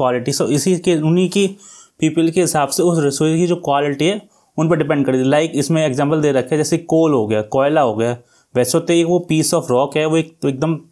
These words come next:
पत्थर का टुकड़ा है, but जो पीपल, जो ह्यूमन बीइंग है, उसको एकदम उन्होंने ट-, उनके पास ऐसी टेक्नोलॉजी,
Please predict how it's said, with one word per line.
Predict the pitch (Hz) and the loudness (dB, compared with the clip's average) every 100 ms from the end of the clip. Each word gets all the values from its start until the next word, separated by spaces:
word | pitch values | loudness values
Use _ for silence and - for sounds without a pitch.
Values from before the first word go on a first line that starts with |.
| _ - - _ | _ -20 -20 _
पत्थर | - - 156 | -4 -2 -2
का | 151 | 0
टुकड़ा | 151 139 147 | 0 0 2
है, | 147 139 | 2 0
but | 175 180 _ - | -2 -4 _ -10
जो | 143 170 | -2 0
पीपल, | 170 170 151 185 180 | 0 -2 0 0 2
जो | 170 | 2
ह्यूमन | 135 147 170 | 2 2 2
बीइंग | 170 147 | 2 2
है, | 165 | 0
उसको | 143 156 - 190 190 | 0 -2 0 2 2
एकदम | 156 175 185 | 0 0 0
उन्होंने | 165 170 180 | 2 2 0
ट-, | 175 - | -2 -6
उनके | 135 143 151 | -2 0 0
पास | 170 165 170 | -2 -2 -2
ऐसी | 165 - | -4 -2
टेक्नोलॉजी, | - 147 160 170 170 | -2 0 0 0 0